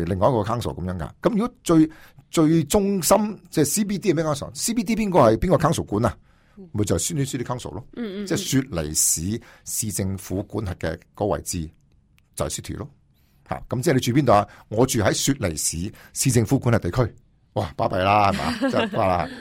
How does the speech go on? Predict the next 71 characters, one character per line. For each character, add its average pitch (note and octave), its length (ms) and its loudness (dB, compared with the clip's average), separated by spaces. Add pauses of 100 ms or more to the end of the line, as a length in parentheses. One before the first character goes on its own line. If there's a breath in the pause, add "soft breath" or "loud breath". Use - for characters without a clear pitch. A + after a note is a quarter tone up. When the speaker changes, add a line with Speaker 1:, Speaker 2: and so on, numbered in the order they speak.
Speaker 1:
即 F3 60 2
係， - 80 0 (220 loud breath)
即 F#3+ 80 0
係， D#3+ 200 -2
即 - 80 -6
係 A2+ 120 0
咁 - 100 -6
解。 - 120 -6 (100)
Speaker 2:
嗯。 A3 220 -6
Speaker 1:
好 G3 60 4
啦， F#3 100 4
咁 A3+ 120 -8
呢 A#3+ 120 -6
個， D#3 200 2 (320)
呢 A3 140 -6
個 F3 100 2
位 A2 200 2
置， A2+ 180 -2
呢 D#3+ 160 0
個 F3 60 10
範 G#2+ 180 2
圍 E2 120 0
裏 G2+ 100 2
邊 G#2+ 200 0
呢， C#3+ 140 0 (240)
而 F#2 120 -2
我 F#2 220 2
嗰 D3 220 8
個 - 60 -2
項 G#2+ 180 2
目 A2+ 220 -4
呢， D#3 100 2 (300 soft breath)
就 - 120 2
係 G2+ 80 6
距 - 220 -6 (160)
離 C#2+ 120 -2
嗰 G#2+ 160 0
個 G#2 140 0
火 F#2 160 -2
車 A#2+ 120 4
站 E2+ 200 -4
大 F2 160 -4
概 F2+ 160 -6
一 B2+ 160 -6
百 - 120 -4 (100)
九 F#2 160 -10
十 - 120 -8
米。 - 280 -14 (1160 loud breath)
一 - 40 -2
百 F#3 80 8
九 E3 120 6
十 D#3 100 4
米 A#2+ 140 4
即 D3+ 80 4
係 C#3 40 8
行 F2+ 160 0
幾 C3 120 2
耐 A2+ 160 8
呢？ C#3 180 8 (380 soft breath)
行 E2 320 0
大 F#2 180 2
概 G2+ 120 2 (500)
三 C#3 180 2
分 D3+ 140 0
鐘 F#3 100 -6 (920)
至 C3 100 -6
四 C3 140 2
分 C#3 160 0
鐘 D3 120 -4
之 D#3+ 80 -4
間。 D#3 220 -4